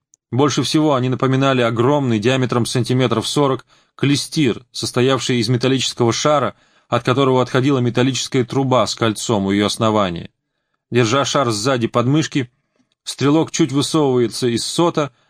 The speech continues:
направлял трубу на приближающийся танк и дергал за кольцо.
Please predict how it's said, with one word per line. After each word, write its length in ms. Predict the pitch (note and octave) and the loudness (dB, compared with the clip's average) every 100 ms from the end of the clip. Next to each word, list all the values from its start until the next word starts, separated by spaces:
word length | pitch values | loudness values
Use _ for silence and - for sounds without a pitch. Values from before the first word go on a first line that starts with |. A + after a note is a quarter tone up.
| _ _ | _ _
направлял 520 | B2+ C#3+ D3 D3+ C#3+ | 0 2 2 2 0
трубу 380 | C#3+ D#3 C#3+ C#3 | 0 2 2 2
на 100 | A#2 | 0
приближающийся 880 | C3 B2+ B2+ C3 B2+ - A#2+ - A2 | 0 0 2 0 0 -2 -4 -2 -2
танк 380 | - E3 D3+ - | 0 0 -2 -6
и 100 | B2+ | -4
дергал 360 | A2 C#3 A#2+ | 0 2 2
за 140 | A2+ A#2 | 0 0
кольцо. 560 | A#2+ A2 - G2+ E2 | 0 -2 -2 -4 -4